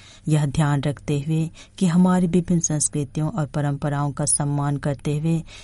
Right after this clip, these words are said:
हमें भाईचारा का निर्माण करना है, ताकि नफरत, हिंसा और अन्याय को दूर किया जा सके।"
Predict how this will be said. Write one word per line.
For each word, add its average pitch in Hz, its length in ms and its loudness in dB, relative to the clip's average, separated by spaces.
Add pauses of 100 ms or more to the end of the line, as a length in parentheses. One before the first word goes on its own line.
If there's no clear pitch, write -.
(140)
हमें 180 260 6
भाईचारा 175 680 2
का 185 140 -2
निर्माण 147 460 0
करना 139 400 -4
है, 151 340 -2 (400)
ताकि 143 320 0
नफरत, 143 500 0 (120)
हिंसा 151 460 0 (300)
और 180 160 6
अन्याय 180 520 6
को 185 160 0
दूर 175 340 4
किया 143 320 -4
जा 139 220 -4
सके।" 147 440 -4